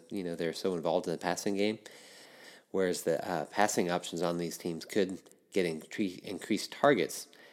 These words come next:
but less value just because the offenses overall are just so bad.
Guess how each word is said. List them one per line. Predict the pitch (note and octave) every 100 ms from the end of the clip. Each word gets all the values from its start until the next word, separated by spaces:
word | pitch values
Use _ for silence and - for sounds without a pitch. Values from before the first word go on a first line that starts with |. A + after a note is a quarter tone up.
| - _
but | F2+ F2
less | B2+
value | - G2 C#3 E2 D#2+ -
just | - G2
because | F2 - G#2
the | F2+
offenses | F2+ - A2 - D#2+
overall | E2+ E2+ E2 G2 F2
are | D#2+
just | D#2 -
so | G2 D#2+
bad. | F2+ F2 C#2